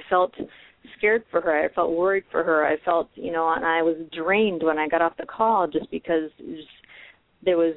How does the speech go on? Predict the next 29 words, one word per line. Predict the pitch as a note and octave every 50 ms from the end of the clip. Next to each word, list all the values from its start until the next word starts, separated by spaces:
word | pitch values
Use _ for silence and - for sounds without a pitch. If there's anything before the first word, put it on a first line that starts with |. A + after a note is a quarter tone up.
| - - -
always | - F3+ F3+ F3+ F3 E3+ E3+ - _
something | - G3 G3 G3 - - F3 F3
or | E3+ D#3+ D#3 - _
someone | - G3 G3 G#3 F#3+ F3+ F3+ F3+ F3 E3+ -
she | F3+
wasn't | E3+ E3+ E3 E3+ E3
happy | - F#3+ G3 G3 - F#3 E3+
with, | D#3+ D#3+ D#3 D3+ D3+ D3+ -
and, | E3 D#3+ D#3 D#3 D#3 D#3+ -
you | - E3
know, | D#3+
there | D#3 E3
was | E3 E3 - -
always | F3 F3 F3 F3 E3+ E3 D#3+ D#3 - - _
something | - F#3+ F#3 F#3 - - E3 E3 D#3+
that | D#3+ D#3+
was | E3 D#3 D#3 -
going | E3+ D#3+ D#3 D#3 D#3
on | D#3 D#3 D#3 D#3 D#3 D3
that, | D3 - - - -
that | D#3+ D#3 - - -
just | - G3+ - _ _ -
didn't | G#3+ A3 G#3 - - -
feel | F3+ G3 A#3 A3+
good | - - D#3 D#3 D3
most | D#3+ D#3+ E3 E3+ - -
of | D#3+
the | D#3+ D3+ -
time. | - G3 F#3 - - -